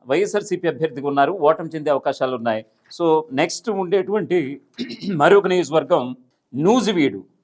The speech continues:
మేకా వెంకట ప్రతాప్ అప్పారావు ఈయన వైఎస్ఆర్సీపీ అభ్యర్థిగా ఉన్నారు, ఈయన గెలిచే అవకాశాలు ఉన్నాయి. అక్కడ కొలుసు పార్థసారథి ఆయన ఓటమి చవి చూసే అవకాశాలు ఉన్నాయి. మొన్న ఆయన, ఆ, ఇందులో వైఎస్ఆర్సీపీ నుంచి టీడీపీలోకి వెళ్ళిన సందర్భం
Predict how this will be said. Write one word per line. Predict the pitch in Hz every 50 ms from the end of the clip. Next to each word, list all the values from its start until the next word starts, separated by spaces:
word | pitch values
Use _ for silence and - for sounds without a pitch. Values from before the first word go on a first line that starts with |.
| _ _ _ _ _ _ 110
మేకా | 151 185 233 247 240 247 240 240
వెంకట | 233 - 127 113 147 180 208 - 220 208
ప్రతాప్ | 214 - - 165 170 - 208 202 202 202 - - -
అప్పారావు | - 233 - - 170 147 127 107 92 - - _ _ _ 127
ఈయన | 160 175
వైఎస్ఆర్సీపీ | 147 135 151 180 190 - 180 156 123 135 147 - - 147
అభ్యర్థిగా | 123 110 - 160 139 110 135 139
ఉన్నారు, | 131 123 117 127 139 - - - - 170
ఈయన | 156 156 131
గెలిచే | 135 131 131 156
అవకాశాలు | 135 - - 135 - - 151 131 127
ఉన్నాయి. | 131 160 190 - - _ _ _ _ _
అక్కడ | 151 160 - 190 165
కొలుసు | 160 165 - 175 220 254 254 - -
పార్థసారథి | 247 - - 147 160 202 202 165 214 190 - - 143 143 135 123 113 107 95 - _ _ _ -
ఆయన | 139 151 156 156 156 147 139 143 143 - _ _ _ -
ఓటమి | 123 175 220 220 208 190
చవి | 147 139 - - 151
చూసే | 135 - 147
అవకాశాలు | 135 123 131 147 131 - 156 135 135
ఉన్నాయి. | 139 156 202 240 170
మొన్న | 135 131 135 139
ఆయన, | 143 165 143 156 147 139 123 131 - _ -
ఆ, | 117 113 113 113 113 107 107 110
ఇందులో | 131 147 190 214 208 190 175 147 143 127 110 101 92 85
వైఎస్ఆర్సీపీ | 90 120 160 196 196 - 190 175 143 160 160 160 165
నుంచి | 151 151 139 - 196 175 156 143
టీడీపీలోకి | 131 - 143 147 160 160 131 156 151 151 120 127
వెళ్ళిన | 135 127 127 127 127 117
సందర్భం | 120 - 120 131 151 139 127 123 135 147 151